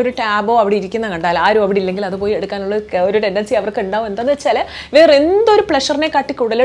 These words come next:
ഡോപ്പമിൻ റഷ് ഏറ്റവും കൂടുതൽ കിട്ടുന്ന ഒരു സംഭവം അതാണ്. നമ്മൾ തിരിഞ്ഞ് ആലോചിച്ച് നോക്കുമ്പം നമ്മളിൽ എത്ര പേരാണ് ഈ ജോലി ചെയ്യാത്ത സമയത്ത് വേറുള്ള കാര്യത്തിലേക്ക്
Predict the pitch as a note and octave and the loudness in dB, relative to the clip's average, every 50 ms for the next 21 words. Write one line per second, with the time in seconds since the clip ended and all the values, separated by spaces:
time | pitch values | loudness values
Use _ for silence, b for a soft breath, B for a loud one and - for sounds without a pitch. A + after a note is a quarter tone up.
0 | A#3 A3 G#3+ A3+ A3+ D#4+ D#4+ F4 E4+ C#4+ C4 B3+ - B3+ A#3+ - - C4+ C4 B3+ | 2 2 0 0 0 0 0 0 0 0 -2 -2 -2 -4 -6 -2 -2 -2 0 0
1 | A#3+ B3+ - A#3+ F#3+ - B3 A#3 A#3+ A3+ A3+ - G3 F3 - F3+ E3 E3+ D3+ C#3+ | -2 -4 -4 -6 -6 -6 -6 -6 -6 -8 -8 -8 -12 -10 -10 -10 -10 -8 -10 -10
2 | D#3 B B B B B B D4 D#4+ F4+ G4+ A#4 B4 G#4 F#4+ F4+ E4+ E4 C#4 B3+ | -12 B B B B B B 2 4 6 6 6 6 6 4 4 4 2 2 4
3 | C4 C4 C4 C4+ B3 A3 G3+ F3+ F#3 F#3+ G#3+ A3 A3+ A#3+ A#3+ B3+ D4 E4 E4 C#4 | 2 2 0 0 -4 -6 -6 -4 -4 -4 -4 -4 -4 -4 -2 0 0 2 0 0
4 | - - - - C#4+ D4+ D4 D4 A#3+ G#3+ G#3 G#3+ A3 A3 F#3 E3+ F#3 E3+ - B | -2 -4 -2 0 0 0 0 0 0 0 0 -2 -4 -6 -8 -8 -8 -8 -10 B
5 | B B B B B - B3 A#3+ G3 A3+ G#3 G#3+ A3+ B3+ A#3+ B3+ A3 G3+ G#3+ G#3+ | B B B B B -4 -2 0 2 2 2 2 0 0 -2 -2 -2 -2 -2 -4
6 | G#3+ G#3+ A#3+ A3+ - - F#3+ F3 F3+ F3+ D#3+ E3 B3+ - B B B B A#3 C4 | -6 -6 -8 -8 -8 -10 -10 -8 -6 -6 -6 -6 -8 -10 B B B B 4 6
7 | D4+ E4+ F4+ E4 D4 C#4+ C4 C4+ A#3+ A3+ A3+ A3 A#3 A#3 A3+ A3+ A3 - C#4+ | 6 8 6 6 4 4 2 2 0 0 -2 -4 -4 -2 -2 -2 0 0 0